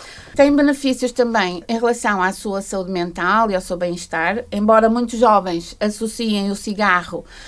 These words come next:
ao alívio do stress, na realidade a nicotina pode aumentar a ansiedade e a dependência.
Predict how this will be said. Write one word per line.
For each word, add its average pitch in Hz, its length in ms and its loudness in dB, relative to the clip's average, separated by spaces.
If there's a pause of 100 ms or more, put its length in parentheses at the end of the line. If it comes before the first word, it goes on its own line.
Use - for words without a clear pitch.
(160)
ao 214 180 6
alívio 220 380 6
do 202 120 0
stress, 202 840 2 (340)
na 254 140 4
realidade 262 760 6
a - 20 2
nicotina 240 720 -2
pode 285 300 6
aumentar 202 640 2
a 196 60 0
ansiedade 196 920 4 (380)
e 254 240 6
a 240 40 10
dependência. 160 760 -2